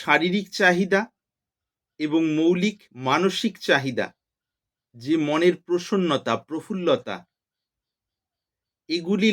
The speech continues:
লাভ হচ্ছে বা হয়েছে, এইটি ধরে নেওয়া সত্ত্বেও মানুষ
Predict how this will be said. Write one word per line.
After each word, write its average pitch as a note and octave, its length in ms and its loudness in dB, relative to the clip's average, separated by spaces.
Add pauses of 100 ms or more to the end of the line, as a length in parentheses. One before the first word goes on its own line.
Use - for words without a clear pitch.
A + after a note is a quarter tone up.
(140)
লাভ D#3 180 6 (2250)
হচ্ছে F3+ 500 2 (360)
বা D3 100 2 (160)
হয়েছে, F3 480 4 (1500)
এইটি F#3 320 -2 (160)
ধরে F3 260 4
নেওয়া F#3 200 4 (120)
সত্ত্বেও F3 420 -2 (920)
মানুষ D#3 440 2